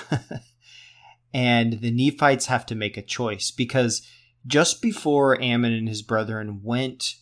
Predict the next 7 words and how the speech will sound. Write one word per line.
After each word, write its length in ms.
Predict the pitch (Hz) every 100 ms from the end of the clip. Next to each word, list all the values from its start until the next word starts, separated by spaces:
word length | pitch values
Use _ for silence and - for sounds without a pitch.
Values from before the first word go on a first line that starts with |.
| -
to 640 | - 151 131 120 107 104 _ _ _ -
the 120 | 110
Lamanites, 760 | 120 139 117 98 98 - - - _ -
the 100 | 127
Nephites 1040 | 120 160 170 139 113 113 113 - - - _ _ -
told 340 | - 156 147 -
Ammon 560 | 131 131 120 107 107